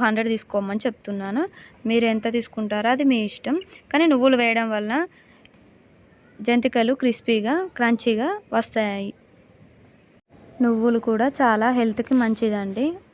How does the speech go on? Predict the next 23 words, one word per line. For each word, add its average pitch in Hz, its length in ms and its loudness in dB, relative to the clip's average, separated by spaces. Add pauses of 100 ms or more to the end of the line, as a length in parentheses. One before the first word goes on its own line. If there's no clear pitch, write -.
(140)
అందుకే 226 280 -2 (120)
కొంచెం 233 200 0 (100)
తెల్ల 214 260 0
నువ్వులు 226 300 -2
తీసుకొని 214 480 -4
ఇందులో 214 260 -2 (560)
యాడ్ 208 240 -6
చేసుకొని 220 500 -4 (1160)
కొంచెం 233 260 -4 (100)
సాల్ట్, 214 400 -2 (400)
టేస్ట్కి 226 480 2
సరిపడా 214 480 0
సాల్ట్ 208 340 -2 (120)
తీసుకోవాలి. 202 800 -2 (420)
చూడండి, 214 400 0 (120)
ఇలా 214 160 -2 (120)
సాల్ట్ 208 380 -2
యాడ్ 202 200 -4 (100)
చేసుకొని 214 500 -2 (640)
ఒక 247 120 2
రెండు 226 320 4
స్పూన్స్ 226 520 0 (1300)
సాల్ట్ 233 260 4